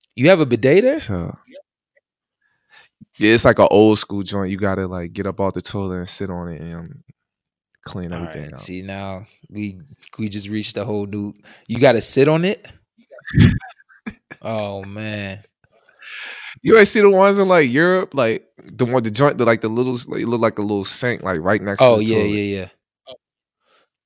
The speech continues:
Speaker 2: Yeah, you gotta
Speaker 1: I
Speaker 2: sit
Speaker 1: never
Speaker 2: on it.
Speaker 1: knew what
Speaker 2: I
Speaker 1: that
Speaker 2: said,
Speaker 1: was
Speaker 2: see,
Speaker 1: for
Speaker 2: you're
Speaker 1: until just now. <laughs>
Speaker 2: Yeah, it's,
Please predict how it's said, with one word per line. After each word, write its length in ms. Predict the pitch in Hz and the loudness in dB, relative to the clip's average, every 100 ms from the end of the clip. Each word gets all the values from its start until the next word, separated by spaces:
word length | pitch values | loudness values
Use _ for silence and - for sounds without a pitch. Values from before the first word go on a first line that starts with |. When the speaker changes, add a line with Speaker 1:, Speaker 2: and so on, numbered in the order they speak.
| - - | -18 -8
Speaker 2:
Yeah, 120 | 92 | -6
you 160 | 90 | -4
gotta 140 | 98 92 | -6 -6
Speaker 1:
I 200 | - 123 | -4 0
Speaker 2:
sit 60 | |
Speaker 1:
never 220 | 139 147 147 | 2 2 2
Speaker 2:
on 80 | |
it. 40 | 143 | 2
Speaker 1:
knew 120 | 151 | 4
what 180 | 139 131 | 4 6
Speaker 2:
I 20 | |
Speaker 1:
that 60 | 135 | 6
Speaker 2:
said, 60 | 120 | 6
Speaker 1:
was 100 | 117 | 4
Speaker 2:
see, 200 | 170 - | 4 6
Speaker 1:
for 60 | |
Speaker 2:
you're 100 | - - _ _ _ | 6 4 _ _ _
Speaker 1:
until 300 | 104 110 123 | -10 0 0
just 200 | 104 107 | 0 -2
now. 180 | 120 113 - - - | 0 0 0 -4 -12
<laughs> 280 | - 123 - | -14 -12 -6
Speaker 2:
Yeah, 140 | 92 | -6
it's, 140 | 95 | -6